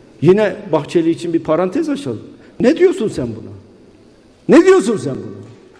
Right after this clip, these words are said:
Bu milletin huzurunu, bu milletin geleceğini, bu milletin mahallelerini parayla satan kişidir. Tahsildardır yani. "Parayı ver,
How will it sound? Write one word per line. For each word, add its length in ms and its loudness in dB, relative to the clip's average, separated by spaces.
Bu 160 6
milletin 440 2
huzurunu, 580 -4
bu 120 6
milletin 480 0
geleceğini, 640 -2
bu 100 6
milletin 540 2
mahallelerini 880 0
parayla 440 2
satan 360 -4
kişidir. 440 -10
Tahsildardır 760 2
yani. 220 -6
"Parayı 460 4
ver, 240 2